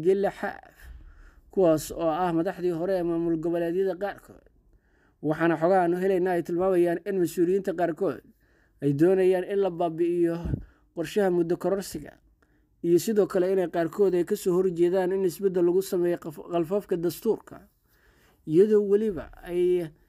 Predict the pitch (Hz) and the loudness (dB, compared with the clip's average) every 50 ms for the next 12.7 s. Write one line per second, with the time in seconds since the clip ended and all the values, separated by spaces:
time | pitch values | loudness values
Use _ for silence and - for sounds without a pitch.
0 | _ _ - - - 226 185 170 196 180 175 175 170 190 208 202 185 175 175 160 | _ _ -12 -8 -6 -6 -2 0 0 2 2 2 2 0 0 0 0 0 -2 -2
1 | - - 208 185 190 180 185 190 185 175 175 170 165 165 196 202 185 180 - 190 | -2 -2 -2 0 2 2 2 2 2 2 0 0 -2 -2 -4 -4 -4 -4 -4 -4
2 | 185 190 170 170 180 185 190 185 175 170 175 170 156 - 196 190 190 - 208 190 | -4 -4 -4 -2 2 2 2 2 2 0 -2 -2 -2 -2 -4 -4 -4 -6 -6 -4
3 | 196 202 196 156 - - - _ _ _ _ _ _ _ _ _ _ _ - - | -2 -2 -4 -4 -6 -10 -20 _ _ _ _ _ _ _ _ _ _ _ -10 -4
4 | 143 143 156 160 180 196 196 190 180 180 170 170 165 170 160 - 208 180 185 196 | -2 2 2 4 4 4 4 2 2 0 0 -2 -2 -4 -2 -2 -2 -2 -2 -2
5 | 175 180 175 180 190 180 170 175 165 160 165 185 190 196 185 190 180 175 175 170 | -2 -2 0 0 0 0 0 0 -2 -2 -2 -2 -2 -2 -2 -2 -2 0 0 0
6 | 151 - 202 190 - 196 185 175 175 175 175 165 - 214 190 190 165 - 175 170 | -2 -2 -4 -4 -2 -2 0 2 4 2 2 2 0 -2 -2 -2 -2 -2 -2 -2
7 | 175 160 - - _ _ _ _ _ _ _ _ _ _ - 175 185 190 180 202 | -2 -2 -4 -8 _ _ _ _ _ _ _ _ _ _ 0 2 2 2 4 4
8 | 202 196 185 180 180 185 180 156 - 214 196 - 185 156 127 - - - _ _ | 2 2 2 0 0 -2 -2 -2 -2 -4 -4 -4 -6 -8 -8 -10 -18 -20 _ _
9 | _ _ _ _ _ _ _ _ _ - - - - - - - - - - - | _ _ _ _ _ _ _ _ _ -20 -20 -20 -20 -20 -20 -20 -20 -20 -20 -14
10 | - - 131 175 180 170 190 175 190 202 180 - - 175 180 165 - 185 185 185 | -4 0 2 2 4 4 4 4 4 4 2 0 -2 -2 -2 -2 -2 -2 -2 0
11 | 185 185 180 185 190 185 - 185 - 208 202 202 185 190 196 180 175 180 180 170 | 0 0 0 0 0 -2 -4 -4 -2 -2 0 0 2 0 0 0 0 0 2 2
12 | 175 165 151 185 170 151 - 185 190 190 190 - 123 | 0 0 0 -2 -2 -2 0 0 0 0 -2 -6 -14